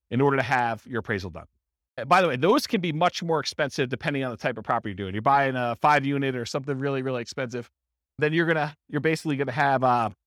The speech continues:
a little bit more expensive closing costs for those. And some lenders, in some cases, may require more than one appraisal. I know there's someone in the room who had an appraisal done on a property, and I think the lender didn't believe that the value is what it was, and so they had to have the len-,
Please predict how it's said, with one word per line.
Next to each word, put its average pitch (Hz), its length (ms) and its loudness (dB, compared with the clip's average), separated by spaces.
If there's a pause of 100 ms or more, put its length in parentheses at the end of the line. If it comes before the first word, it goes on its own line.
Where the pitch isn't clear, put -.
(220)
a 127 60 0
little 151 160 6
bit 131 160 0
more 135 240 2
expensive 120 460 -6
closing 117 260 -2
costs - 220 -6
for 92 80 -12
those. - 260 -14
And 180 140 0
some 302 240 4
lenders, 180 500 0 (100)
in 160 120 -4
some 247 200 2
cases, 208 380 0
may 180 200 2
require 165 580 2
more 175 360 4
than 202 200 0
one 175 160 2
appraisal. 151 500 -4 (640)
I 143 140 -2
know 202 160 4
there's 196 160 2
someone 196 240 2
in 175 80 -2
the 160 80 0
room 175 380 0
who 151 340 0 (320)
had 180 180 4
an 185 60 0
appraisal 185 340 4
done 180 220 4
on 175 100 0
a 170 80 2
property, 175 640 4
and 143 420 2
I 135 60 -2
think 175 180 0
the 165 80 4
lender 170 260 4
didn't 170 260 2
believe 165 400 2
that 139 120 0
the 143 80 0
value 147 380 2
is 131 100 -2
what 147 140 2
it 135 80 -2
was, 143 320 0
and 131 100 -10
so 143 140 -2
they 135 100 -4
had 143 240 -2
to 143 60 0
have 143 160 0
the 135 80 -4
len-, 143 240 -2